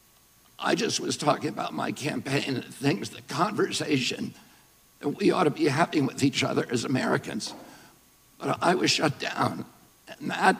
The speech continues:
is why the First Amendment's important. Debate, congenial, respectful debate is the,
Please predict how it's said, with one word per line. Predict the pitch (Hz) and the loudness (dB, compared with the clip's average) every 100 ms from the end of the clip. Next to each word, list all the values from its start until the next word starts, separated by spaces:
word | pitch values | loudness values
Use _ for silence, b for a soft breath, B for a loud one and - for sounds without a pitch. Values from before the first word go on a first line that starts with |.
| - - b b b b - | -2 -18 b b b b -2
is | 151 147 | 2 2
why | - 160 | 4 4
the | 131 | 4
First | - 147 - | 2 2 2
Amendment's | 139 - 135 117 - | 0 4 2 2 4
important. | 131 - 143 - - - - b b b b b _ _ _ - - | 4 4 4 4 0 -6 -10 b b b b b _ _ _ -20 -6
Debate, | - - 190 180 180 - - - - - - | -2 0 8 8 8 0 -8 -14 -20 -20 -12
congenial, | 139 143 120 160 165 175 139 156 135 - - | -2 0 2 6 8 8 6 6 6 2 0
respectful | 117 - 151 170 - - | 2 2 6 4 4 -2
debate | 202 - 139 - 120 - b b b b b b _ - | 0 2 2 4 2 2 b b b b b b _ 2
is | 151 113 | 2 4
the, | - 156 131 | 6 8 8